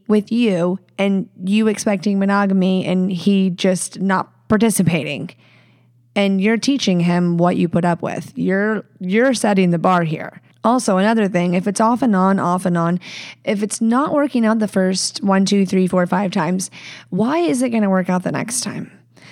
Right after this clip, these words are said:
What epiphany do you think he's gonna have where it's like, "You know what? I really gotta keep it in my pants this time because I like that she cooks for me every night." You know what I'm saying? You know what I'm saying? I know you didn't ask me that. Your question was, "Do all men lie?"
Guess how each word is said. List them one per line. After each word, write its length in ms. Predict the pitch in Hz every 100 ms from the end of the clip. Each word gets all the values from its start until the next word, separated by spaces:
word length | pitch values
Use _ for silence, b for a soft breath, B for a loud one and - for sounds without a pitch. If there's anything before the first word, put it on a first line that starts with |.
| B -
What 220 | 214 277
epiphany 680 | 320 - 262 247 220 190
do 80 | 180
you 60 | 190
think 220 | 190 185
he's 180 | 190 175
gonna 180 | 185 175
have 420 | 156 175 165 170
where 120 | 175
it's 160 | 175 -
like, 160 | 180
"You 60 | 190
know 140 | 190
what? 240 | 185 185 185
I 100 | 175
really 460 | 170 170 180 180
gotta 320 | 175 170 170 165 B B B
keep 240 | - 202 185
it 80 | 185
in 100 | 180
my 140 | 175
pants 400 | 165 175 175 165
this 240 | 180 165
time 460 | - 175 147 185 165 -
because 720 | 175 170 185 170 165 160 - - b b b b _ _
I 160 | - 175
like 220 | 190 180
that 120 | 190 190
she 160 | 208
cooks 320 | 185 190 -
for 120 | - 151
me 160 | 165
every 260 | 147 - -
night." 300 | 139 - -
You 140 | 285
know 160 | 294 359
what 120 | 403
I'm 160 | 415 370
saying? 580 | - 392 381 370 359 359
You 120 | 370
know 140 | 370 381
what 140 | 415
I'm 220 | 403 403
saying? 180 | 392 381 -
I 60 |
know 140 | 254 311
you 100 | 381
didn't 200 | 330 254
ask 260 | 220 214
me 80 | 180
that. 160 | 170 -
Your 100 | 180
question 440 | - 247 240 226
was, 220 | 208 196
"Do 220 | 175 190 180
all 140 | 175
men 260 | 175 170 165
lie?" 300 | 170 196